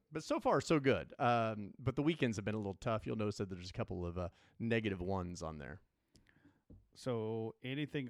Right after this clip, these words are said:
Speaker 2: over one gets you a negative one?
Speaker 1: Yeah, over one is a negative one.
Speaker 2: Gotcha.
Speaker 1: And then I do a little something called the Wim Hof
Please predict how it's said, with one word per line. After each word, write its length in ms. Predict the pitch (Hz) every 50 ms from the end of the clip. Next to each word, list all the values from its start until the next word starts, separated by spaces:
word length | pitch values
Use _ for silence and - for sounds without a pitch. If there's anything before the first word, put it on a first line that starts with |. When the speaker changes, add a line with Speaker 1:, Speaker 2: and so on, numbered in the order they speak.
| - -
Speaker 2:
over 260 | 123 135 143 135 139
one 320 | 131 131 135 135 135 135 127
gets 220 | 117 127 123 - -
you 100 | 123 120
a 60 | 110
negative 400 | 113 120 123 127 131 131 123 120
one? 340 | 127 131 131 131 135 139 131 - - - _ _ _ _ _ _ -
Speaker 1:
Yeah, 180 | 110 107 - - - -
over 280 | - 147 156 175 190
one 400 | 180 165 165 170 175 180 196 220 -
is 160 | - 123 107 117
a 40 |
negative 380 | 113 107 98 92 92 87 82 82
one. 320 | 87 87 87 82 78 69 - - - _ _ _
Speaker 2:
Gotcha. 300 | - 90 92 98 - - 107 - _ _ _ _ _ -
Speaker 1:
And 240 | 117 113 117 117
then 460 | 113 123 123 123 123 123 123 120 117 - - -
I 120 | 120 151
do 120 | 180 208
a 40 | 190
little 180 | 147 123 113 104
something 340 | - - 131 120 - 135 113
called 220 | - 123 113 98
the 60 | 98
Wim 340 | 95 92 117 135 147 147 139
Hof 340 | 123 - - 147 151 156